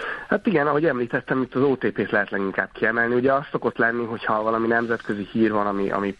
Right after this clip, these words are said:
pluszos, akkor azt leginkább az O T P mozgásán szokták vele kereskedni, vagy az O T P részén keresztül szokták lekereskedni a befektetők. Most is egyértelműen ez látszik. Az O T P ebben a pillanatban három egész két tized százalékos pluszban van, ez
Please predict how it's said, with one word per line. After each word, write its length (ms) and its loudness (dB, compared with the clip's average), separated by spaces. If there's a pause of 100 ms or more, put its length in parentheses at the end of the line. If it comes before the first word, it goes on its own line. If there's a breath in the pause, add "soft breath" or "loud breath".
pluszos, 520 2 (480 loud breath)
akkor 320 0
azt 160 -4
leginkább 440 0
az 100 -4
O 140 2
T 160 2
P 160 2
mozgásán 640 0
szokták 420 -4
vele 220 0
kereskedni, 540 -2
vagy 80 2
az 100 2
O 80 2
T 140 -2
P 80 -4
részén 360 -2
keresztül 360 -4
szokták 280 -6
lekereskedni 640 -2
a 40 -4
befektetők. 560 -2
Most 160 0
is 180 -6
egyértelműen 640 -2
ez 120 0
látszik. 460 0 (400 loud breath)
Az 100 -6
O 80 4
T 120 0
P 80 -6
ebben 360 0
a 60 -2
pillanatban 420 -2
három 260 -2
egész 220 -10
két 220 -2
tized 200 -4
százalékos 440 0
pluszban 340 0
van, 120 -2
ez 80 -6